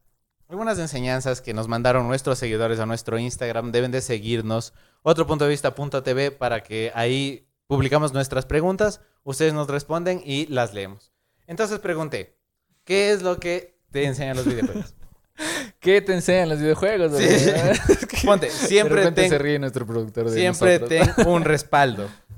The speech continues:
Speaker 1: Siempre ten
Speaker 2: Es
Speaker 1: un respaldo.
Speaker 2: verdad. ¿Te acuerdas de, te acuerdas de que en el Play uno tenías el, la
Speaker 1: Es la
Speaker 2: memory
Speaker 1: memory
Speaker 2: card?
Speaker 1: card.
Speaker 2: La memory card era oro, ¿cachai?
Speaker 1: <laughs> Sí.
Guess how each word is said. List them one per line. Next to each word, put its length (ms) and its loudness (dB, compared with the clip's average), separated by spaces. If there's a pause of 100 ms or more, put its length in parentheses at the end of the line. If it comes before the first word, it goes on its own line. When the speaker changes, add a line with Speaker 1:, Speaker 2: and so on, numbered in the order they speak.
(200)
Speaker 1:
Siempre 300 -10
ten 120 -2
Speaker 2:
Es 100 -2
Speaker 1:
un 80 2
respaldo. 480 2
Speaker 2:
verdad. 260 2
¿Te 60 4
acuerdas 320 6
de, 100 2
te 80 -4
acuerdas 220 0
de 200 -2
que 380 -2
en 240 -2
el 140 -2
Play 260 4
uno 500 -2
tenías 380 -4
el, 520 -4
la 80 2
Speaker 1:
Es 100 0
la 80 0
Speaker 2:
memory 200 2
Speaker 1:
memory 120 4
Speaker 2:
card? 140 4
Speaker 1:
card. 180 0 (320)
Speaker 2:
La 80 -6
memory 240 0
card 180 -4
era 220 -4
oro, 340 -12
¿cachai? 280 -4
Speaker 1:
<laughs> 100 -2
Sí. 580 6